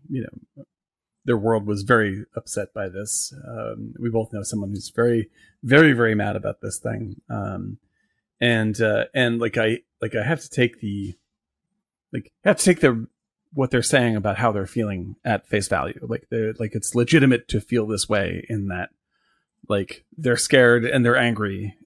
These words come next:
and, um, and, uh, they want to have a voice for this somehow and, you know, you, like,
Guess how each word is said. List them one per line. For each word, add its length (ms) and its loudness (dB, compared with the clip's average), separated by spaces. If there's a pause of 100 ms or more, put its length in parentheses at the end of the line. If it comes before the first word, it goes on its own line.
and, 560 0
um, 600 -4 (340)
and, 380 0
uh, 160 -2
they 220 -2 (720)
want 400 0
to 100 -2
have 160 -4
a 20 -4
voice 300 0
for 140 -6
this 180 -4
somehow 380 -4
and, 180 -8 (800)
you 80 -6
know, 160 -4
you, 200 -2 (120)
like, 160 0